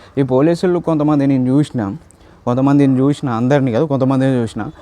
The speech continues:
వీళ్ళు పెత్తనం చేస్తూ ఉంటారు. ఆ పాలు అమ్మేటోళ్ళ దగ్గర, పూలు అమ్మేటోళ్ళ దగ్గర, మిర్చి కొట్టోళ్ళ దగ్గర, టిఫిన్ కొండ, ఆ, హీరోయిజం చూపిస్తారు, ఆ, చందాలు వసూలు చేస్తూ ఉంటారు. "ఓ మోతేబారు లెక్క బండిలు తీయండి" అంటారు,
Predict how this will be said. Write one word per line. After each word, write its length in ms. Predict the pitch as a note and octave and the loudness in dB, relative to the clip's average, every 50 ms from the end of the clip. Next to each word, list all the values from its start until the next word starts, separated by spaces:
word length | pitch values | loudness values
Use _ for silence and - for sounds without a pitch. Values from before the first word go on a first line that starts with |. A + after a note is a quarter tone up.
| - - - - - | -20 -20 -12 -4 0
వీళ్ళు 140 | C#3+ D3 C#3 | 0 0 2
పెత్తనం 460 | D3 C3+ B2 - D#3+ D#3+ D#3+ D#3 D3+ | 0 -2 0 0 2 2 2 4 4
చేస్తూ 300 | C#3 C3 A#2+ - C3+ A#2+ | 2 2 0 -2 -4 -4
ఉంటారు. 340 | A2+ A2+ G#2 G#2 G#2+ G#2 - - - _ - _ _ - _ - - - - - | -4 -4 -4 -4 -6 -6 -8 -10 -18 _ -20 _ _ -20 _ -20 -20 -16 -8 -6
ఆ 60 | B2+ | -2
పాలు 280 | A#2 - A#2+ B2+ B2+ B2 | 2 4 6 6 6 4
అమ్మేటోళ్ళ 460 | A#2+ A#2+ B2 A#2+ B2+ B2+ B2 B2 A#2+ | 4 2 0 2 2 2 2 2 2
దగ్గర, 300 | A#2+ A2 A2+ A2+ A2+ A2+ | 0 0 0 0 0 0
పూలు 280 | G#2+ A#2 B2+ C3 C3 | 0 0 0 0 2
అమ్మేటోళ్ళ 480 | B2+ B2 B2 A#2+ A2 B2 B2 A#2+ A#2+ A#2 | 0 0 0 -2 -2 0 0 0 0 -2
దగ్గర, 280 | A#2 A2 G#2+ A#2 A#2+ A#2+ | -4 -4 -2 -2 -2 -2
మిర్చి 320 | A#2 A#2+ A#2 A#2 - A#2 | -2 -2 -4 -6 -6 -4
కొట్టోళ్ళ 360 | - A#2+ G#2 - B2+ B2 A#2+ | -4 -2 0 0 0 0 0
దగ్గర, 320 | G#2+ A2 G#2 A2 A2 A2+ A2 | -2 -2 -4 -4 -2 -4 -2
టిఫిన్ 400 | G#2+ - B2+ - C3+ C3 B2+ A2+ | -2 -2 -2 0 0 -2 0 0
కొండ, 220 | C3 B2+ B2 B2 | 0 0 0 -2
ఆ, 480 | A#2 - - - - - - B2 B2 A#2+ | -4 -6 -12 -20 -20 -8 -4 -2 0 0
హీరోయిజం 680 | A#2+ A2 B2 C3 C#3 C#3+ C#3 C3+ A#2+ B2+ B2 B2 A#2+ | 0 0 0 2 2 4 2 2 2 0 0 0 -2
చూపిస్తారు, 640 | A#2+ A#2 G#2 A#2+ A2+ - - - B2 A2+ A2 A2 B2+ B2+ - _ _ _ _ _ _ - - _ - | -2 -4 -4 -6 -8 -10 -8 -6 -6 -6 -6 -6 -8 -12 -16 _ _ _ _ _ _ -20 -20 _ -4
ఆ, 120 | B2 B2+ A#2 - C3 | -4 -4 0 0 2
చందాలు 280 | B2+ C3 C3 C3+ C3 | 2 4 4 4 4
వసూలు 280 | B2+ A#2+ A2 - C3 B2 | 2 0 0 -2 -4 -2
చేస్తూ 400 | A#2+ A#2+ B2 A#2 - - B2+ A#2 | -2 -2 -2 -4 -4 -4 -4 -4
ఉంటారు. 520 | A#2 A#2 A2+ A2 A#2+ A2+ A2 A2+ A2+ A#2+ B2+ - - - - - - - | -4 -4 -6 -6 -6 -6 -4 -6 -6 -8 -10 -14 -20 -20 -20 -20 -4 0
"ఓ 180 | A2+ D3 F3+ F3+ C3+ | 2 2 4 2 0
మోతేబారు 520 | - A2+ B2+ B2+ D3 C#3+ C3+ C3+ C3+ B2+ | -2 -4 -2 0 0 2 2 2 2 2
లెక్క 180 | B2+ B2+ A#2+ B2+ | 0 -2 -4 -4
బండిలు 400 | A#2 A#2+ B2+ C3 C3 C3+ C3 B2 | -4 -4 -2 0 0 0 0 0
తీయండి" 380 | B2+ B2+ B2+ B2+ B2+ B2 A#2+ | 0 0 0 0 0 -2 -2
అంటారు, 400 | A#2+ A#2+ A2 - A#2+ A#2 A#2 B2 | -4 -6 -4 -4 -4 -4 -4 -6